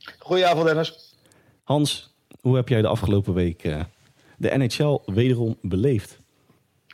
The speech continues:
Speaker 1: Ehm, ja, zoals altijd natuurlijk, maar, nou, ik, ik, ik, ik, ik ben wel benieuwd naar jouw, eh, mening daarover. Ik, ik keek er een beetje van op dat, eh,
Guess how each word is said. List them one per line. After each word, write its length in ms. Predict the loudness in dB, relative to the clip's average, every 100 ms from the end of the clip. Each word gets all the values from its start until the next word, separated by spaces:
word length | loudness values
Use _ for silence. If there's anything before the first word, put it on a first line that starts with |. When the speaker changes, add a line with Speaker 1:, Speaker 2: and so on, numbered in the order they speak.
| -12
Speaker 1:
Ehm, 240 | 0 0 0 -6 _ _ _
ja, 220 | -2 -2 -2 -12 -12 -12 -12 -14 -14 -12
zoals 280 | -8 -4 -2
altijd 340 | 0 0 -2 -2
natuurlijk, 360 | -4 -2 -2
maar, 240 | -4 -6 -10 -20 -16
nou, 180 | -2 0
ik, 140 | 0 0
ik, 220 | -4 -2
ik, 120 | -6 -6 -10
ik, 260 | -8 -6
ik 120 | -4
ben 120 | 0 0
wel 100 | 2
benieuwd 240 | 0 0
naar 120 | 0
jouw, 360 | 2 2 2 2
eh, 60 |
mening 300 | 0 -2 -2
daarover. 380 | -2 0 0 -2
Ik, 240 | -4 -6 -4
ik 140 | -2
keek 220 | 0 0
er 60 | 0
een 100 | 2
beetje 220 | 0 0
van 120 | -4
op 100 | 0
dat, 220 | 0 0
eh, 80 | -2